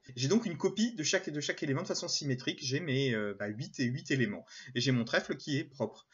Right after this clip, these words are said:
Donc ensuite, une fois, qu'est-ce que je, qu'est-ce que je fais ? Bah, je l'extrude, bien sûr. Voilà, j'ai fait mon extrusion. Je suis venu faire un creux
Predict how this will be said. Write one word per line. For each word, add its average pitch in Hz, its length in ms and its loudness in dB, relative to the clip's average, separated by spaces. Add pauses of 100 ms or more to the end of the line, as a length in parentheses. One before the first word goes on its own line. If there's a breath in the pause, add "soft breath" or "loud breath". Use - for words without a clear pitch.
(260 loud breath)
Donc 143 140 2
ensuite, 180 320 2
une 156 120 -4
fois, 156 180 2
qu'est-ce 143 180 -4
que - 80 -6
je, 131 100 -2
qu'est-ce 135 200 -6
que 139 80 -6
je - 100 -2
fais ? 143 140 2
Bah, 101 380 -2
je 117 120 0
l'extrude, 254 420 2
bien 127 140 2
sûr. 277 260 2 (360)
Voilà, 131 240 -2
j'ai 156 100 -2
fait 120 140 -8
mon 107 160 -6
extrusion. 175 520 -6 (380 loud breath)
Je - 60 -6
suis 131 100 2
venu 151 160 0
faire 143 180 4
un 117 220 4
creux 185 500 0